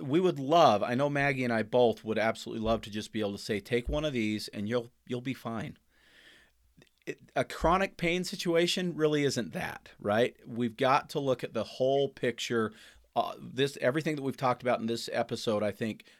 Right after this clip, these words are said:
matters, from the omega-three to the magnesium, to the stretching, to the movement, to the diet changes, to the supplementation. All of it plays a major role in helping out, and each one of those bricks builds on each other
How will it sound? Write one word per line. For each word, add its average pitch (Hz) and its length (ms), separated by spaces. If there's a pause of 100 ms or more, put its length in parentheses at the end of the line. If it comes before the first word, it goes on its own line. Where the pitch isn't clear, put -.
matters, 107 800
from 104 180
the 104 100
omega-three 107 720
to 110 140
the 98 40
magnesium, 101 720
to - 100
the 90 120
stretching, 120 580
to - 100
the 98 80
movement, 110 560 (360)
to 127 120
the 98 100
diet 120 460
changes, 101 640 (680)
to 147 180
the 147 100
supplementation. 131 1040 (140)
All 139 440
of 123 80
it - 160
plays 113 340
a 104 60
major 101 440
role 101 540 (320)
in 104 420
helping 107 440
out, 107 260
and 107 220
each 131 280
one 117 280
of 101 40
those 101 200
bricks 113 440
builds 107 360
on 98 180
each 92 180
other 98 340